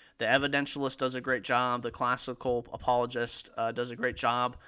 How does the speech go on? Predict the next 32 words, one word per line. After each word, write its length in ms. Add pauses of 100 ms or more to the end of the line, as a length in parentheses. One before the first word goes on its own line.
(180)
of 400
looking 360
at 100
other 240
religions. 680 (340)
Um, 360 (100)
we 180
have 160
to 60
do 100
our 80
homework 580
as 140
a 40
presuppositionalist. 960 (300)
When 160
the 60
time 280
comes, 580
we 220
need 220
to 100
be, 400 (340)
um, 380
really 420
good 560
at 220
showing 560
that 140
the 60
scriptures 800
are, 460